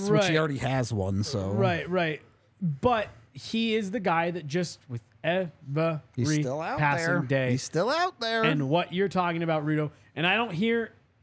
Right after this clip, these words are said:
Speaker 2: any rumors of, "Oh, these teams are in on, these teams are on,"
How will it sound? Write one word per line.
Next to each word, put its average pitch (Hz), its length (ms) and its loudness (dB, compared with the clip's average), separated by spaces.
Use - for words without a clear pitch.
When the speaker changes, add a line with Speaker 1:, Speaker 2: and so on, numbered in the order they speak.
Speaker 2:
any 220 300 2
rumors 233 540 2
of, 170 460 0
"Oh, 220 220 2
these 202 240 -2
teams 202 300 -2
are 202 60 0
in 196 100 2
on, 196 160 0
these 190 180 -2
teams 196 220 -2
are 196 60 2
on," 196 160 -2